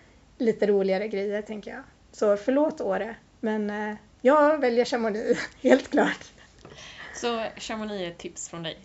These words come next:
Speaker 1: Men jag vet inte om det är ett, alltså, jag vet inte om jag tycker att Chamonix är världens bästa skidort egentligen.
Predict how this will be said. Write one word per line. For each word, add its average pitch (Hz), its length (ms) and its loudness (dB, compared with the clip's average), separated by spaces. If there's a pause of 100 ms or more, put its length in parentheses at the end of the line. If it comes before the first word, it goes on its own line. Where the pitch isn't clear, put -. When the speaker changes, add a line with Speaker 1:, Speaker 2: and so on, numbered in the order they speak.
(600)
Speaker 1:
Men 285 120 8
jag 359 100 6
vet 330 200 2
inte 403 200 4
om 240 100 6
det 214 120 8
är 208 80 6
ett, - 340 -4 (460)
alltså, 269 160 0
jag 302 100 6
vet 330 160 0
inte 277 160 2
om 214 80 2
jag 202 120 2
tycker 208 180 -4
att 190 100 -4
Chamonix 214 560 0
är 196 120 0
världens 185 380 -4
bästa 202 220 -8
skidort 240 540 -2 (140)
egentligen. 214 520 -2